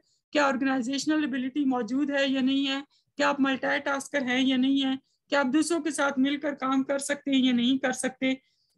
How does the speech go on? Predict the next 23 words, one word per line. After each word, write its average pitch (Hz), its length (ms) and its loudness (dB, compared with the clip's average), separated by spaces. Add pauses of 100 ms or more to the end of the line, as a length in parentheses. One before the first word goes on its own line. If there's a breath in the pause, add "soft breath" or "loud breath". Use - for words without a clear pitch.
(100)
इससे 359 260 2
मुराद 302 400 4
एक 302 120 -2
ऐसी 294 260 2
मशक 294 380 2
है 277 120 2
जिसमें 285 320 -2
फर्द 285 220 -2
से 302 120 -4
कहा 254 220 0
जाता 262 300 -2
है 269 60 0
कि 277 120 -4
इनके 269 200 0
पास 269 280 -4
बेशुमार 269 520 0
काम 262 280 0
हैं 254 160 0
जो 262 120 -4
कि 262 120 -8
बास्केट 254 500 -4
में 277 100 4
हैं, 254 280 0